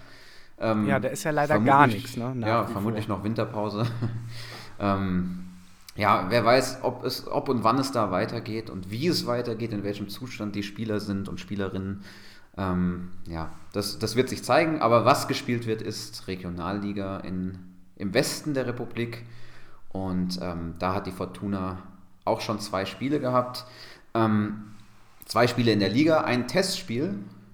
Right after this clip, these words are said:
Speaker 1: Ähm, ich weiß nicht, hast du's irgendwie mitbekommen am Rande? Das wurde sehr, sehr kurzfristig eigentlich erst, äh, bekannt gegeben. Gegen Bonner
Speaker 2: Ja,
Speaker 1: S C.
Speaker 2: mitbekommen habe ich. Es wurde ja, es wurde ja nicht ausgestrahlt,
Speaker 1: Genau,
Speaker 2: ne? Also
Speaker 1: genau.
Speaker 2: es wurde ja nirgendwo übertragen. Es war ein Zuschauerausschluss, verständlicherweise, oder
Speaker 1: Ja,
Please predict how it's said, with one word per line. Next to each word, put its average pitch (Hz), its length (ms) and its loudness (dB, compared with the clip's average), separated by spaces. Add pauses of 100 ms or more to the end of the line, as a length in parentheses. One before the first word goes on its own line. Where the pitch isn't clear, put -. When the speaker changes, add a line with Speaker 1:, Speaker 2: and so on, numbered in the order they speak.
Speaker 1:
Ähm, 104 240 -4
ich 104 100 -8
weiß 147 200 2
nicht, 139 240 -8 (180)
hast 139 200 -6
du's - 440 -10
irgendwie 127 240 2
mitbekommen 175 520 2
am 135 100 0
Rande? 139 240 0
Das 117 180 -4
wurde 143 220 2
sehr, 131 200 0
sehr 127 140 -4
kurzfristig - 640 -6
eigentlich 107 220 -6
erst, - 240 -10
äh, 101 280 -4
bekannt 131 340 -8
gegeben. 107 500 -8 (460)
Gegen 110 180 -4
Bonner 107 280 -2
Speaker 2:
Ja, 127 160 4
Speaker 1:
S 135 40 2
C. 135 60 4
Speaker 2:
mitbekommen 165 640 2
habe 139 200 4
ich. 110 100 0
Es 120 120 -8
wurde 160 220 4
ja, 135 60 6
es - 160 -4
wurde 151 180 2
ja 135 60 4
nicht 120 160 -2
ausgestrahlt, 160 1120 -2
Speaker 1:
Genau, 101 280 -2
Speaker 2:
ne? 101 80 -6
Also 120 140 -4
Speaker 1:
genau. - 20 -4
Speaker 2:
es 117 160 -10
wurde 135 160 -4
ja 123 80 0
nirgendwo 135 400 -2
übertragen. 139 720 0
Es 123 220 -6
war 127 200 4
ein 120 140 0
Zuschauerausschluss, 151 1120 2
verständlicherweise, 127 1300 -4
oder 123 100 0
Speaker 1:
Ja, 107 260 -2